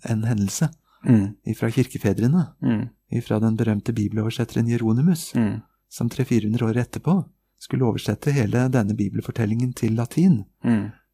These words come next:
Speaker 1: Og for å klare det måtte han være faktisk i tyve år i Israel for å lære seg hebraisk godt nok til å
Speaker 2: Mm.
Speaker 1: kunne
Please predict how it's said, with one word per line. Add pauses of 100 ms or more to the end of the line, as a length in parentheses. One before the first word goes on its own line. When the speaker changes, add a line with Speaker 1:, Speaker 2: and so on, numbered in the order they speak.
(120)
Speaker 1:
Og
for
å
klare
det
måtte
han
være
faktisk
i
tyve
år (540)
i
Israel
for
å
lære
seg
hebraisk
godt
nok
til
å
Speaker 2:
Mm.
Speaker 1:
kunne